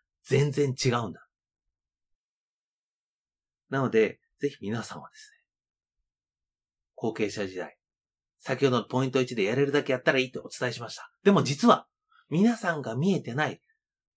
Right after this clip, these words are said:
五センチの差が必ず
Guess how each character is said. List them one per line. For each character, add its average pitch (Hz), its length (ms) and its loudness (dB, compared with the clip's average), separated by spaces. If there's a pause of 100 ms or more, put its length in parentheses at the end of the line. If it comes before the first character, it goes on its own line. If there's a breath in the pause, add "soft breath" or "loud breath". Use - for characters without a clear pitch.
(420)
五 139 100 4
セ 202 200 4
ン 170 80 2
チ 131 120 -10
の 107 120 -8
差 101 160 -10
が 113 200 -8 (260)
必 185 180 -6 (320)
ず 185 260 -8